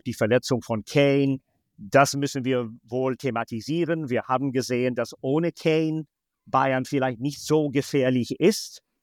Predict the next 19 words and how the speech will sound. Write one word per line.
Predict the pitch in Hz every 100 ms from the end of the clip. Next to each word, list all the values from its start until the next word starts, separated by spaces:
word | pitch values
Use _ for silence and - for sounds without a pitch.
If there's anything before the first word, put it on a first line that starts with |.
| _
Und, | - 135 131 123 -
äh, | 123 123 120
Thomas | - 165 147 -
Müller, | 151 151 143 135 131
also | 120 117 113
wir, | 123 117 104 _ _ _
wir | 117
haben | 120 123
großen | 107 135 147 151 139
Respekt, | 117 113 - 131 127 - -
also | - 101 104
vor, | 104 104 _
vor | - 110
Thomas | 123 113 104
Müller, | 120 123 104
das, | 113 -
das | - 110
muss | 104 131
man, | 131 113 104